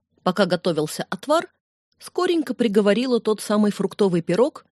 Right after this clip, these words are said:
свидетелем создания которого я стала перед посещением двух магов в заточении. Вот теперь точно можно немножечко отдохнуть, после того, как выпью всё до дна.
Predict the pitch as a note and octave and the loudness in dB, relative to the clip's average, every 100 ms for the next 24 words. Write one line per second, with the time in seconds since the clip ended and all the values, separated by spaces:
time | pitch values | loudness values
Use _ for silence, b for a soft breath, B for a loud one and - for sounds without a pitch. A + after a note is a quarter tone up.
0 | _ _ - C#4 F4+ - B3 A#3+ A3+ G#3 | _ _ -10 -4 -4 0 2 2 0 0
1 | A3 A3+ G3 F#3 F3 - - C4+ G#3+ F#3+ | 2 4 2 0 -4 -2 0 2 2 2
2 | G#3 - G3+ G#3+ F3+ F3 E3+ - D#3+ D#3 | 0 0 0 0 0 -2 -2 -4 -6 -6
3 | - A3+ A3 G3 F3+ D#3+ G3 - E3 E3+ | -2 2 4 4 2 0 -2 0 -2 0
4 | E3 - F#3 D#3 D#3+ D#3+ - - - - | -4 -6 -10 -8 -4 -6 -6 -12 -14 -18
5 | - _ _ _ _ _ _ _ C#4+ A#4+ | -20 _ _ _ _ _ _ _ 0 0
6 | - A#3 D4 D#4+ - B3 - G#3+ F#3+ G3+ | 0 -2 0 -4 4 2 4 2 2 4
7 | G3+ F#3 D#3+ D3 D3+ D#3 - D#3 D3+ D#3 | 4 4 2 2 -2 -6 -2 -2 0 -4
8 | D#3+ C#3 A#2+ - _ - G#3 - G3 F#3+ | -4 -8 -10 -12 _ -2 -2 0 -2 0
9 | F3+ A3+ F3+ E3 F3 F3 - E3+ - D#3 | 2 2 2 -2 0 0 0 -6 -2 0
10 | E3 D3+ A2+ | 0 0 -6